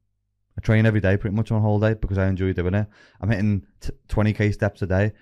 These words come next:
My energy output's pretty high. So that's one thing to remember. Two,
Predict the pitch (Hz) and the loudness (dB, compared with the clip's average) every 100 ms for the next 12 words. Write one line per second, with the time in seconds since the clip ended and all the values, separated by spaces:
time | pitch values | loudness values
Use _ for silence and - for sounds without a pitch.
0 | - 92 98 98 110 107 110 - - - | -8 -4 -2 2 2 2 0 0 -2 0
1 | 92 87 104 104 _ _ _ _ _ - | 0 0 0 -4 _ _ _ _ _ 0
2 | 92 87 - _ - 104 - 104 104 107 | 0 0 -6 _ -4 -4 -2 -2 0 0
3 | 104 110 104 95 82 - _ _ - 135 | 0 0 2 0 -2 -6 _ _ -4 4
4 | 120 98 | 4 4